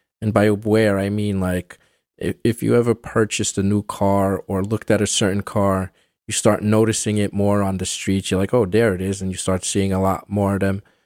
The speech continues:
So I'm not sure which is which, but there is a lot of health issues going on. Not only physical, but mental, anxiety, you know, mental health declining in people. So,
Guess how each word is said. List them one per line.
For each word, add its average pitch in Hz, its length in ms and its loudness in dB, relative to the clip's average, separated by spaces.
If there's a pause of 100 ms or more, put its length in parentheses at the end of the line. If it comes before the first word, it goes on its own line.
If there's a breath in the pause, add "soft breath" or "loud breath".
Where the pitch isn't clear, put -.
(180)
So 95 480 2
I'm 120 80 -2
not 127 180 2
sure 107 380 2
which 101 340 0
is 92 160 -4
which, 87 380 -4
but 90 220 -2
there 107 160 2
is 120 180 0
a 110 60 2
lot 104 180 2
of 92 80 -2
health 87 240 -4
issues - 320 -8
going 78 300 -6
on. 60 240 -8 (160)
Not 101 260 2
only 127 220 0
physical, 104 600 -2
but 98 220 -6
mental, 85 640 -4
anxiety, 95 1000 -2
you 76 120 -10
know, 64 340 -6
mental 98 460 0
health 95 440 -2 (120)
declining 98 500 0
in 98 140 0
people. 104 500 -2 (120)
So, - 280 -8